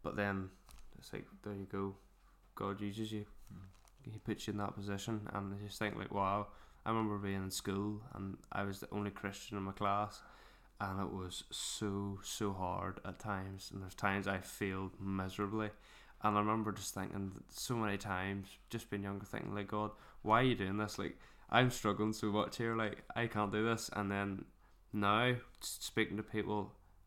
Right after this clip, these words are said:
Speaker 1: who are in the same position, and they say, and they're thinking and saying the exact same things that I was thinking, they're feeling discouragement at times as well, and I'm like, "Well, praise God that He put me through that now," you know. And it's only when you're, you're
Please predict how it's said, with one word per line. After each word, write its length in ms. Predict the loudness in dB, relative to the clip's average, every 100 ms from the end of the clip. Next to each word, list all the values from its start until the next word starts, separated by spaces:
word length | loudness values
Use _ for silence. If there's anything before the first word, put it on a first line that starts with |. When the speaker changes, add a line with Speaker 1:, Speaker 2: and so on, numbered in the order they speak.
| -2
Speaker 1:
who 80 | 2
are 60 | 2
in 80 | 0
the 80 |
same 280 | 0 2 2
position, 560 | 0 -2 -2 0 0 -2 -10 -20 -20 -16 -6
and 140 | -2 -2
they 80 |
say, 460 | 0 4 6 4 2
and 220 | -2 -2
they're 100 | -2 -4 -10 -8 -2
thinking 360 | 0 0 -2 -4
and 140 | -6
saying 300 | -2 0 0
the 40 |
exact 440 | 0 2 4 2 0
same 140 | -2
things 300 | 0 -2 -2
that 100 | 0
I 120 | 0
was 180 | 0 -2
thinking, 220 | -4 -6
they're 80 | -8
feeling 540 | -2 2 2 4 2 0
discouragement 640 | -6 -2 4 4 4 0 -2
at 40 |
times 280 | -2 -2 -2
as 40 |
well, 280 | 0 2 2
and 80 | 2
I'm 140 | 2 0
like, 140 | -2 -6 -18 -18 -20 -12
"Well, 100 | -10 -2
praise 300 | 2 4 2
God 280 | 2 0 0
that 80 | -4
He 60 |
put 240 | -2 -2 0
me 80 | -2
through 220 | 0 0
that 220 | 2 2
now," 200 | 0 0 -2
you 120 | 0 4
know. 140 | 4
And 120 | 4
it's 140 | 4 2
only 280 | 4 2 2
when 180 | 0
you're, 220 | 0 -2 -6 -14 -20 -20 -20 -20 -20 -8
you're 440 | 0 2 2 0